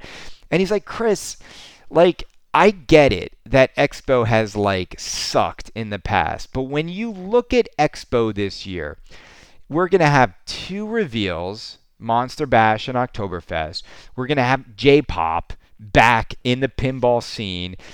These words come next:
Uh, we're gonna have Stern and all their people there." That if you actually look at what's gonna happen at Expo, in, in context of other Expos, it's gonna be a good show. And the more I thought about it,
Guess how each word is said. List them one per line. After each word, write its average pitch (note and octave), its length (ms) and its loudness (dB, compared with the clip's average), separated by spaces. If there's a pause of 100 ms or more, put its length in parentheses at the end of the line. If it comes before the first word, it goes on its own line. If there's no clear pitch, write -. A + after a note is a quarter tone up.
(140)
Uh, F#2+ 240 0
we're B2 180 -2
gonna A#2+ 140 0
have A2+ 240 2
Stern C3+ 760 -2
and A#2 120 -4
all B2 200 2
their C#3+ 160 2
people A2 400 -4
there." F#2 360 -2 (400)
That D3 200 4
if E3 120 -4
you F#3 120 -6
actually G#3 460 -2
look D3 340 0
at C#3 100 4
what's C3 260 0
gonna B2 200 2
happen A2+ 400 0
at G#2 100 -2
Expo, G2+ 520 -2 (220)
in, F#3+ 140 0
in F#3+ 220 -4
context G3 960 0
of B2+ 180 2 (120)
other C#3 300 4
Expos, F#2 600 -4 (560)
it's E3 200 4 (200)
gonna B3+ 280 2
be D3 340 4
a G#2 80 4
good G2 420 -6
show. F2 460 -4 (560)
And F#3+ 140 4
the B3+ 80 0
more E4+ 200 0
I D#4+ 80 4
thought B2 380 2
about A2 360 4
it, G#2+ 140 0